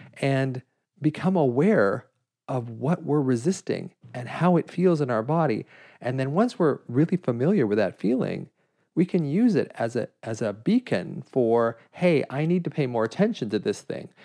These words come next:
because my resistance is up. My protection is up." Now, a lot of people, when they get resistant to someone else, anger will come up inside of them.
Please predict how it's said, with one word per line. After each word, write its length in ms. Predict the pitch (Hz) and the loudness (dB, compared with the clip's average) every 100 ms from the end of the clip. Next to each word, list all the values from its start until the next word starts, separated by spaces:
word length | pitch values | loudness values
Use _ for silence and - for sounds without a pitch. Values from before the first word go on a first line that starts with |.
| - | -12
because 320 | - 117 123 117 | -8 -2 -2 -2
my 140 | 120 | -2
resistance 800 | 117 120 113 170 180 117 95 - | -2 -2 0 -2 -2 -6 -8 -10
is 120 | 101 | -8
up. 300 | - - - - - _ | -8 -10 -18 -20 -20 _
My 400 | 123 117 120 123 - | -4 -2 -2 -6 -8
protection 600 | - 127 175 208 - - | -6 -2 0 0 -2 -8
is 120 | 98 | -4
up." 200 | 85 - - | -6 -6 -2
Now, 160 | 139 131 | 2 6
a 20 | |
lot 140 | 156 | 6
of 80 | 202 | 6
people, 180 | 170 139 | 4 2
when 120 | 127 | 2
they 100 | 120 | 2
get 180 | 120 - | 0 0
resistant 480 | 117 131 156 139 104 | 0 0 -2 -2 -2
to 120 | 123 | -4
someone 320 | - 127 117 | 0 0 0
else, 360 | 139 175 160 - _ _ _ _ _ _ _ _ _ - - | 2 4 2 -2 _ _ _ _ _ _ _ _ _ -18 0
anger 320 | 147 170 139 | 2 4 4
will 140 | 101 101 | 4 2
come 220 | 104 95 | 0 0
up 140 | 98 | -2
inside 320 | 101 - 92 | -4 -2 0
of 60 | 92 | -2
them. 100 | 107 | -6